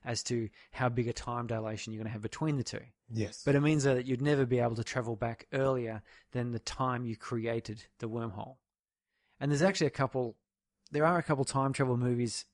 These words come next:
Speaker 1: that use that notion. There's, I, I can't remember the name of it. There's one of them, though, where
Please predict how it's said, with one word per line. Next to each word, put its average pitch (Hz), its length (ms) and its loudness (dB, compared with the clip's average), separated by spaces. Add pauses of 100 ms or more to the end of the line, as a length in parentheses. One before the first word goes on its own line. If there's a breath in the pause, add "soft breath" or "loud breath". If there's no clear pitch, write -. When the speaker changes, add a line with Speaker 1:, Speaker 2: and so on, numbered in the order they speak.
(140)
Speaker 1:
that 113 240 -4
use 120 320 -4
that 127 260 0 (180)
notion. 131 440 -2
There's, 123 320 -6 (520)
I, 123 100 2
I 123 180 4
can't 139 340 -4
remember 120 220 -2
the 110 120 -4
name 117 120 -2
of 110 80 -4
it. - 20 -6
There's 113 160 -4
one 131 160 4
of 139 60 4
them, 123 100 2
though, 117 180 0
where 117 340 -2